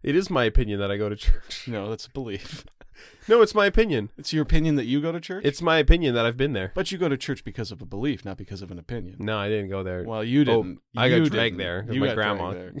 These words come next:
Speaker 2: there.
Speaker 1: <laughs> brought me. Um, follow us on Twitter at Podcast V S. Uh, on Fridays, I'm posting classic episodes on Twitter
Speaker 2: Yeah.
Speaker 1: of this show from, uh, from before we were on Cave Goblins.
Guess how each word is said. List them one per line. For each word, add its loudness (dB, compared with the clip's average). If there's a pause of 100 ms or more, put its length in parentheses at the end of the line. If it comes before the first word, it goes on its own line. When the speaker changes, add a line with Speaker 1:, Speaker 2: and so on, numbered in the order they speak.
(200)
Speaker 2:
there. -6
Speaker 1:
<laughs> -8
brought -8
me. -10 (600)
Um, 0
follow 4
us -2
on -2
Twitter 0
at -2
Podcast -6
V -6
S. -8 (520)
Uh, 0
on -2
Fridays, 0
I'm -6
posting -4
classic -6
episodes -8
on -10
Twitter -4
Speaker 2:
Yeah. -10
Speaker 1:
of -8
this -4
show -8 (540)
from, -8
uh, -8
from -10
before 0
we -6
were -4
on -6
Cave -10
Goblins. -8